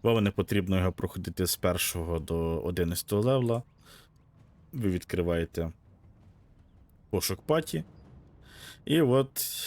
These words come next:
люди збирають на одинадцятий левел чотири чотириста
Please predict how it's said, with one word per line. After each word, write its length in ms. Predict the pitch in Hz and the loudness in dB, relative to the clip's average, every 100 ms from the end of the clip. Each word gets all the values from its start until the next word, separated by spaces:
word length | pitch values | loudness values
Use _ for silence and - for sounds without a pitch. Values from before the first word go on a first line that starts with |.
| - | -6
люди 300 | 101 123 117 | 0 0 2
збирають 480 | 92 82 85 101 87 | -2 0 2 2 2
на 60 | 85 | -2
одинадцятий 520 | 82 95 92 - 80 | 0 0 0 -4 -2
левел 320 | 92 90 85 | 0 0 -2
чотири 440 | - - 85 80 78 | -6 -4 -2 -2 -4
чотириста 840 | - - 90 85 - - 82 | -8 -2 0 0 -2 -4 -4